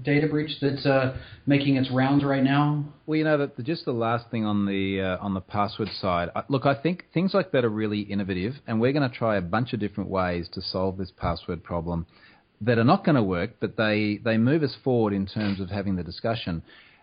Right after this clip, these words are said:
Speaker 2: And the, the thing that I keep coming back to is, can I imagine, say, uh, my non-technical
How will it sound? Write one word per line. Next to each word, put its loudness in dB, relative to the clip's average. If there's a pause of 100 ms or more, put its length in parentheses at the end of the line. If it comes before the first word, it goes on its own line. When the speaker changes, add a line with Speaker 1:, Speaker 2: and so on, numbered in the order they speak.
(340)
Speaker 2:
And 2
the, 0
the -10
thing 2
that 6
I 4
keep -6
coming -2
back -4
to -6
is, -6 (340)
can -2
I 0
imagine, 0
say, 0
uh, 0
my -2
non-technical -4